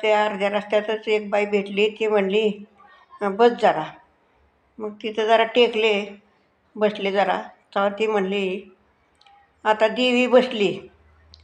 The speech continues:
तर देवी आपल्यावर प्रसन्न होईल. जर तुला देवी प्रसन्न झाली, तर तू काय मागशील देवीला?"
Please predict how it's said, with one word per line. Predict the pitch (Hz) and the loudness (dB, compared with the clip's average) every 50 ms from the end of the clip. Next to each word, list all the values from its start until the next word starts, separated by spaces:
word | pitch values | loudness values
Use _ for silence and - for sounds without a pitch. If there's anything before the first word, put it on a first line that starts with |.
| _ _ _ _ _ _ _ _ - - - | _ _ _ _ _ _ _ _ -20 -10 -2
तर | 214 214 | -2 -2
देवी | 208 202 214 254 254 247 254 254 | -2 0 0 2 2 4 4 4
आपल्यावर | 254 247 247 247 254 233 233 233 240 240 | 6 4 4 2 2 4 4 6 6 4
प्रसन्न | 240 240 - 247 240 - - 262 254 254 254 254 | 2 0 -4 -6 -4 0 2 2 4 4 4 4
होईल. | 247 220 196 196 180 156 151 151 - _ _ _ _ _ _ _ _ _ _ _ _ _ _ _ _ - _ _ _ _ _ _ _ _ _ _ _ _ - - 214 | 2 2 2 2 0 -2 -4 -10 -16 _ _ _ _ _ _ _ _ _ _ _ _ _ _ _ _ -20 _ _ _ _ _ _ _ _ _ _ _ _ -8 0 4
जर | 240 254 254 247 - | 4 4 4 4 4
तुला | 269 262 262 254 | 6 6 6 4
देवी | 254 262 269 269 277 285 | 6 4 4 4 4 2
प्रसन्न | 285 285 254 262 247 - 262 262 262 262 262 | 0 0 -2 -2 0 2 4 4 6 6 4
झाली, | 254 226 220 190 185 180 180 165 - - - _ _ _ - | 4 4 4 2 2 0 -4 -8 -8 -14 -20 _ _ _ -6
तर | - 214 208 - | -6 -6 -6 -4
तू | 240 226 | -6 -6
काय | - - - 240 220 226 220 | -6 -2 2 4 4 4 4
मागशील | 226 226 220 208 214 - - 190 180 180 | 4 2 0 0 -2 -6 -8 -6 -6 -6
देवीला?" | 175 180 170 165 165 165 165 170 | -8 -8 -10 -8 -10 -10 -10 -12